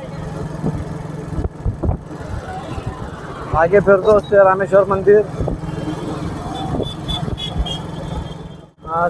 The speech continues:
संपूर्ण महाराष्ट्र तुम्हाला अशा प्रकारचा flyover-वर एक, अ,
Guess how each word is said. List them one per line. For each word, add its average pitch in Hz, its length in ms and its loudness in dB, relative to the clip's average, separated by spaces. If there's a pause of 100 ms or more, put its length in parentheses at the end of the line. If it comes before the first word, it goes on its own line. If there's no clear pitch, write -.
संपूर्ण 196 320 4
महाराष्ट्र 220 520 6
तुम्हाला 226 640 6 (100)
अशा 180 200 4
प्रकारचा 214 300 6
flyover-वर 208 760 4 (920)
एक, 175 200 0
अ, 175 480 4